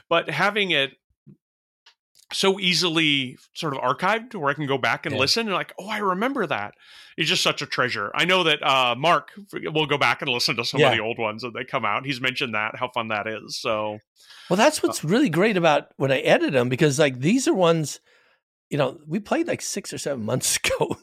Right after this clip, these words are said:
Speaker 2: So,
Speaker 1: Right. <laughs>
Speaker 2: you know, probably even more. I don't, I, it was before June.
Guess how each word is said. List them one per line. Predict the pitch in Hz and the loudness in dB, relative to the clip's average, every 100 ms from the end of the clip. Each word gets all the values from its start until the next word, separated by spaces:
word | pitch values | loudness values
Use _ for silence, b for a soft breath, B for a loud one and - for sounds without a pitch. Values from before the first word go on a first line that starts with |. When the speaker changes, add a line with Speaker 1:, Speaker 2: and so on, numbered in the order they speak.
| 165 | -8
Speaker 2:
So, | - - | -6 -2
Speaker 1:
Right. | - 208 - | -2 -2 -4
<laughs> | - - - - | -4 -4 -4 2
Speaker 2:
you | 180 | 4
know, | 165 | 6
probably | 196 254 277 | 4 4 4
even | 170 160 | 2 2
more. | 135 131 | 0 2
I | 120 | 4
don't, | 214 190 | 4 2
I, | 165 147 - B B B | 0 -8 -16 B B B
it | 196 | 6
was | 180 | 6
before | 185 160 208 208 | 2 0 4 4
June. | 156 113 190 127 104 120 | 4 2 0 0 -2 -6